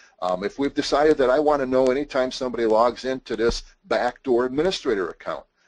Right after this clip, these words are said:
let's test that. Say, have somebody log into the backdoor administrator account and see how long it takes for your M S S P to notify you that, hey, somebody's logged into this account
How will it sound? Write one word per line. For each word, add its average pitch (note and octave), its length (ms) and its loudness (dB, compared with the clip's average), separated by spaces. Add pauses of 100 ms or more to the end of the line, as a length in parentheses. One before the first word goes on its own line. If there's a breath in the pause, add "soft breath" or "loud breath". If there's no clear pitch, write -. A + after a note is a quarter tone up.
(200)
let's G#2+ 260 -4
test - 440 -2
that. D#2+ 240 -8 (100)
Say, E2 180 -10
have F#2+ 140 -10
somebody B2 320 -4
log B2+ 300 2
into B2+ 140 -6
the B2 60 0
backdoor C3 440 0
administrator C3 480 -2
account E2+ 300 -6
and - 60 -18
see G#2+ 180 -8
how B2 160 2
long B2 240 2
it B2+ 120 -8
takes - 380 -8 (340 soft breath)
for B2 80 -4
your A#2 200 2
M A#2 140 0
S A2+ 180 -4
S A2+ 140 -2
P C#3 160 -10
to A2+ 80 -8
notify A2 460 -2
you G2+ 140 -4
that, G2+ 160 -4
hey, C3+ 160 -4
somebody's A#2+ 500 -6
logged A2+ 260 0
into G#2+ 180 -6
this G2+ 200 -8
account A#2+ 380 -6